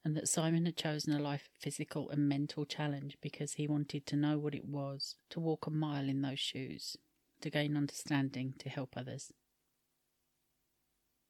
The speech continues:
We all do this, no matter how hard the life we choose to live.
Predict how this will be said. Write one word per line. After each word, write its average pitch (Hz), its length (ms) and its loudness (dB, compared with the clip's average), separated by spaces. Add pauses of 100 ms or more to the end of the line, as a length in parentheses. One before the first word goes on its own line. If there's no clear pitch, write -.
(380)
We 170 140 0
all 196 160 0
do 131 220 -2
this, - 420 -12 (2750)
no 151 80 6
matter 156 300 0
how 156 180 -2
hard 151 320 -2
the 139 80 -4
life 139 340 -4
we 135 100 -2
choose 139 320 -4
to - 100 -10
live. - 340 -12